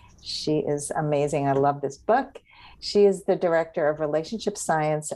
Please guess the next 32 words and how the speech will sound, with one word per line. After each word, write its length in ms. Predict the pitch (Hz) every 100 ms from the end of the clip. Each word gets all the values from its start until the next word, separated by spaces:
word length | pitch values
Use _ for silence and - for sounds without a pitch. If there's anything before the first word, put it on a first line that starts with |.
| -
at 280 | 160 165 160
the 80 | 156
dating 360 | 160 170 185
app 200 | 170 170 -
Hinge, 600 | 160 127 135 202 247 - - -
and 180 | - 190
she 140 | - 202
leads 340 | 185 202 202
a 80 | 185
research 600 | 170 208 233 214 208 -
team 340 | - 170 156 180
that's 260 | 175 -
dedicated 600 | - 175 202 202 175 170 175
to 80 |
helping 280 | 160 151 151
people 280 | 151 139 139 139
find 260 | 135 131 135
love. 280 | 123 123 - - - - -
She 160 | 175
studied 420 | 170 180 170 165
psychology 760 | 165 156 151 - 170 180 180 185
at 80 | 175
Harvard 640 | - 151 147 180 240 240 -
and 320 | 160 160 156
ran 360 | 151 156 156 156
Google's 500 | 151 160 160 156 151
behavioral 640 | 147 139 156 156 147 139 139
science 540 | - 196 233 233 -
team, 400 | - 147 139 185 -
The 200 | 147 151
Irrational 840 | 147 143 156 180 - 170 165 - -
Lab. 520 | 139 131 131 135 143